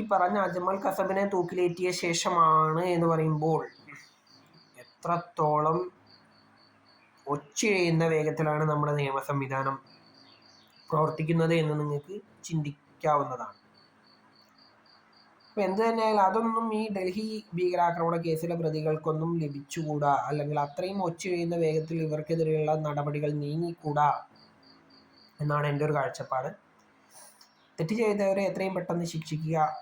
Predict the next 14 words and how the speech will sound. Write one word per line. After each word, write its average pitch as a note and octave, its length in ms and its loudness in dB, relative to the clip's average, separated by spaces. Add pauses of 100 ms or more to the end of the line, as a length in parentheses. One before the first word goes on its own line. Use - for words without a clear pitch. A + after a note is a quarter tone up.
എന്ന് D#3 200 0
മാത്രമല്ല, D3+ 460 0 (1080)
ഉന്നത G#3+ 320 2
വിദ്യാഭ്യാസം G3+ 540 0 (100)
നേടിയ F3+ 440 0 (680)
ആളുകൾ E3+ 260 2 (140)
വരെ D#3+ 140 4 (100)
ഇതിൽ D#3+ 140 2 (140)
പങ്കെടുത്തു E3+ 720 0
എന്ന് E3 180 0
പറയുന്നത് D#3 440 0 (3250)
വളരെ C#3+ 280 0 (160)
വേദനാജനകമാണ്, E3 1080 0 (600)
പേടിപ്പെടുത്തുന്നതുമാണ്. D#3+ 1160 0